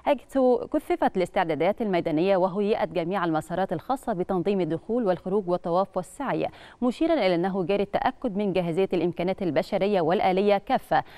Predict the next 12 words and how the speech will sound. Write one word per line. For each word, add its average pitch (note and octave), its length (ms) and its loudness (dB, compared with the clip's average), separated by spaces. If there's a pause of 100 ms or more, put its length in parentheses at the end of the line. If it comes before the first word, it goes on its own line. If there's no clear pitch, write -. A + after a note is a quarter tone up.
(140)
لاستقبال B3+ 540 0
الوفود A3+ 440 0
الأولى A3+ 360 0
إلى F3+ 160 0
المسجد E3 360 -2
الحرام F#3 460 0
لأداء F#3 360 2
طواف F3+ 320 -2
الإفاضة F3 500 0
وسط D#3 400 -2
بيئة A3 520 -4
صحية G3+ 580 -2